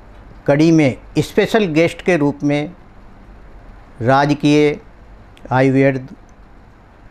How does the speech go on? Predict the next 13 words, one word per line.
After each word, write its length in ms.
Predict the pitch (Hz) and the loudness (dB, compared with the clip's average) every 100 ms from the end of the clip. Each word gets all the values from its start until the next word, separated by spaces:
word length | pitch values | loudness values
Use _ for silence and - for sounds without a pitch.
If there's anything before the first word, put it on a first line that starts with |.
| - - - | -20 -20 -10
योग, 420 | 123 135 147 135 | 0 2 2 2
अ, 20 | 139 - - - - - 143 | -6 -20 -20 -20 -20 -6 -2
प्राकृतिक 840 | 139 135 - 156 147 170 185 143 | 0 0 0 -2 0 -2 -4 -10
चिकित्सा 380 | 147 165 - 147 | -6 -6 -2 -2
के 360 | - 156 147 - - - - - - 135 | 0 -2 -2 -8 -20 -20 -20 -20 -10 -4
एकीकृत 460 | 135 151 147 143 139 | -2 -2 -2 -4 -2
महाविद्यालय 560 | 135 139 135 139 135 | 0 -2 0 -2 -2
के 160 | 131 139 | -6 -8
principal 600 | 131 123 139 131 123 131 - - _ - - - - - - - - - - - - - - - - 131 | -8 -6 -6 -6 -8 -10 -18 -20 _ -20 -20 -20 -20 -20 -20 -20 -20 -20 -20 -20 -20 -20 -20 -20 -12 -4
विष्णुचंद 720 | 143 - 202 - 147 151 156 - - 120 | -4 -2 -4 -2 0 -2 -4 -14 -18 -6
जोशी 340 | 127 127 131 | -4 -4 -4
जी 240 | 113 110 | -4 -8
हैं। 220 | 98 90 | -10 -14